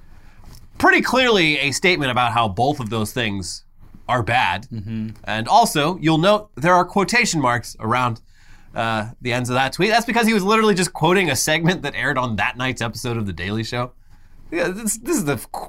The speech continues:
Speaker 1: the, the best thing about Twitter is, uh, it's forever. And,
Speaker 2: Yeah.
Speaker 1: uh, some random shit you post eleven years ago
Speaker 2: Even if you're
Speaker 1: watching
Speaker 2: the new C E O of
Speaker 1: watching
Speaker 2: Twitter.
Speaker 1: T V at eleven P M, uh, suddenly becomes a, a big topic of concern,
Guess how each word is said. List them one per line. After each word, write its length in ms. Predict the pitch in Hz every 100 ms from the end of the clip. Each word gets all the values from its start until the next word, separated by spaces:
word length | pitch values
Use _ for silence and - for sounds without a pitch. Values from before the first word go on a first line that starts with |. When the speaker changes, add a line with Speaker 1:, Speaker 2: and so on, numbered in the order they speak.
| -
Speaker 1:
the, 340 | 170 202 208
the 60 | 170
best 180 | 220 220
thing 100 | 185
about 160 | 143 123
Twitter 280 | 147 123 120
is, 320 | 117 107 -
uh, 120 | 135 131
it's 180 | 135 -
forever. 460 | 180 131 107 120 -
And, 260 | 113 120
Speaker 2:
Yeah. 120 | 160 123
Speaker 1:
uh, 140 | 120 - -
some 320 | - 175 156
random 300 | 123 170 185
shit 220 | - 180 180
you 360 | 175 170 170 - - -
post 380 | - 175 185 - - - - -
eleven 280 | 127 160 226
years 180 | 185 175
ago 120 | 175 214
Speaker 2:
Even 60 | 208
if 60 |
you're 80 | 175
Speaker 1:
watching 160 | 233 226
Speaker 2:
the 80 |
new 200 | 202 220 -
C 300 | 254 262 262
E 40 |
O 60 | 262
of 60 |
Speaker 1:
watching 200 | 196 208 233
Speaker 2:
Twitter. 140 | 208
Speaker 1:
T 180 | 165 220
V 280 | 196 208 226
at 100 | 196
eleven 340 | 151 160 190 196
P 200 | 196 202
M, 340 | 190 220 233 -
uh, 320 | 147 151 147
suddenly 640 | 147 180 208 202 202 165 - - 131
becomes 480 | 143 151 165 170 151
a, 400 | 151 151 151 -
a 200 | 135 131
big 360 | 120 147 147
topic 340 | - 139 147 147
of 280 | 135 131 -
concern, 580 | 135 127 151 196 110